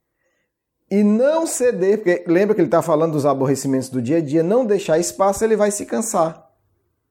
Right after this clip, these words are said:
Ele te ataca, você tem uma estrutura de vida organizada, não dá tanto espaço,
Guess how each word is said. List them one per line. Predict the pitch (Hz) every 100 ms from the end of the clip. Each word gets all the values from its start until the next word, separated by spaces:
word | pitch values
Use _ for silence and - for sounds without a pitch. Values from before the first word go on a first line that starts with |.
| _ _ _ _ -
Ele | 131 131
te | 131
ataca, | 160 185 180 180 202 - 330 - _
você | - 151 160 156
tem | 156
uma | 156
estrutura | 139 139 143 135
de | 131
vida | 131 131
organizada, | 135 123 131 160 170 165 190 311 -
não | 156 180
dá | 170 139
tanto | - 139 135
espaço, | 202 - 175 180 202 226